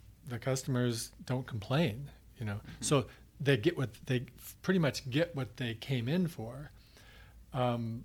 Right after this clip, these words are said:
Speaker 1: that doesn't mean that I don't agree with the, the other part of, of your comment, that there's a huge opportunity. I, I do believe that. In fact, l-, let's talk about that for just a second, unless you have anything else you wanna say about
Speaker 2: No,
Speaker 1: the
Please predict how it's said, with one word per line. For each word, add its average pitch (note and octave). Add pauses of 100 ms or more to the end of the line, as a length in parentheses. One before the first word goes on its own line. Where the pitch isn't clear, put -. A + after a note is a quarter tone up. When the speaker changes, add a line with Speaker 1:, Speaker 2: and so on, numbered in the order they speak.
Speaker 1:
that G3+
doesn't A3
mean F#3
that C#3+
I C3+
don't C3+
agree B2
with C#3
the, D#3 (640)
the B2
other F3
part D3+
of, A#2
of A#2
your A#2
comment, A#2+
that B2
there's B2+
a C3+
huge F#3
opportunity. C3+
I, C#3
I -
do C#3
believe C3+
that. A#2 (640)
In C3
fact, E3+ (260)
l-, D3
let's E3+
talk G3+
about C#3
that A#2+
for A#2
just A2
a A2+
second, C3+
unless D#3
you F#3
have F3+
anything E3+
else C#3
you C3
wanna A#2+
say B2+
about A2+
Speaker 2:
No, D3+
Speaker 1:
the A3